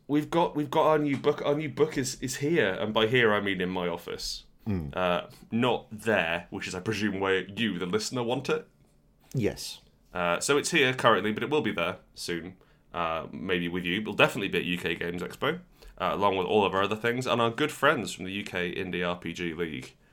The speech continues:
Speaker 1: uh, who have got, uh, so we've got Black Armada and U F O Press, who are joining us,
Speaker 2: Mm-hmm.
Speaker 1: selling their lovely games, Lovecraft-esque, um, uh, Legacy, After the Fall, and others.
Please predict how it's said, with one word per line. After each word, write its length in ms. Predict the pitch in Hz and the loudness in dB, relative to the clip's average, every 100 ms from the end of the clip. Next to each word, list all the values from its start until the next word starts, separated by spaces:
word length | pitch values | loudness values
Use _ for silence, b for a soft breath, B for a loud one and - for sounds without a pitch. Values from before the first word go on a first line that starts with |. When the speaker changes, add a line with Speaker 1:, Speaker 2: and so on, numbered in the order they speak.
| b b b b | b b b b
Speaker 1:
uh, 240 | 82 82 - | -8 -6 -6
who 240 | 95 87 | -4 -2
have 200 | 85 - | -4 -4
got, 300 | 90 85 - | -4 -2 -2
uh, 180 | 85 76 | -4 -6
so 140 | - | -8
we've 140 | 82 - | -10 -4
got 400 | 92 82 - - | -2 -2 -6 -4
Black 300 | 113 120 127 | 0 0 2
Armada 560 | 120 120 123 123 120 - | 2 2 0 0 -2 2
and 320 | 101 98 92 | 4 4 2
U 120 | 104 | -2
F 120 | 104 | 0
O 100 | 101 | -2
Press, 480 | - 120 127 - - - | 0 0 0 -4 -6 -10
who 80 | |
are 40 | 95 | -2
joining 260 | 117 120 | 2 2
us, 220 | 131 95 98 | 0 -2 -2
Speaker 2:
Mm-hmm. 120 | 139 B B | -4 B B
Speaker 1:
selling 260 | - 101 92 | -8 -2 0
their 120 | 87 | 0
lovely 260 | 90 87 87 | -2 -2 0
games, 380 | 101 165 202 - | 0 -2 -8 -4
Lovecraft-esque, 800 | 95 - 104 120 151 - - - _ b b b - | -4 0 0 0 -2 -2 -8 -14 _ b b b 0
um, 640 | 90 87 82 82 80 69 - | 4 4 2 -6 -8 -10 -8
uh, 280 | - 73 82 | -4 -2 -2
Legacy, 560 | 95 107 117 - 151 | 2 2 2 2 2
After 260 | 123 107 120 | 2 0 -2
the 80 | 113 | -4
Fall, 400 | 127 139 196 214 _ _ _ _ _ _ _ _ _ _ _ - | -2 0 -2 -6 _ _ _ _ _ _ _ _ _ _ _ -6
and 260 | - 156 170 | 6 8 10
others. 520 | 220 330 180 - - | 8 6 4 0 -4